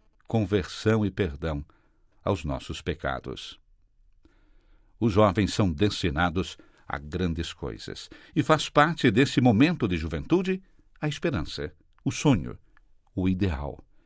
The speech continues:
É preciso arriscar para obter a realização dos grandes ideais. Os jovens devem assumir o seu protagonismo dentro e fora da igreja,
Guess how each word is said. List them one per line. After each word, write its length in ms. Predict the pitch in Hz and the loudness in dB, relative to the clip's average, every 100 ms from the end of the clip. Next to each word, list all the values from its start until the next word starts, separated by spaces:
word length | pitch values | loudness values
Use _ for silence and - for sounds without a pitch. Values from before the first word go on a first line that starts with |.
| _ - | _ -6
É 100 | 87 | -4
preciso 640 | - 123 - - 160 151 | 0 -2 0 0 2 4
arriscar 580 | 127 135 - - 127 147 | 4 2 0 2 4 4
para 200 | - 139 | 2 4
obter 400 | 113 101 123 131 | 4 4 4 6
a 60 | 104 | 4
realização 920 | 101 131 123 110 120 - 101 92 90 - - | 4 4 4 2 0 0 2 2 0 -6 -6
dos 200 | 113 104 | 0 0
grandes 460 | 76 92 90 76 73 | 2 2 2 0 -4
ideais. 640 | 80 82 - - - - - _ _ _ _ _ _ - _ - | -2 -2 -2 -8 -12 -12 -16 _ _ _ _ _ _ -20 _ -4
Os 120 | 117 | 0
jovens 460 | 98 107 107 113 80 | 4 4 4 2 0
devem 320 | 90 95 92 | 0 0 0
assumir 480 | 90 - 76 80 90 | -4 -4 -4 -2 -2
o 60 | 82 | 0
seu 200 | - 107 | 0 0
protagonismo 960 | - 117 98 78 76 76 120 120 120 - - - - | 2 0 0 -2 -2 -2 0 2 2 0 -10 -20 -14
dentro 640 | 80 80 117 165 - 156 | -6 2 4 4 4 2
e 60 | |
fora 460 | 117 - 127 147 143 | 2 6 8 8 6
da 100 | 131 | 4
igreja, 520 | 107 92 90 107 98 | 4 2 2 2 -2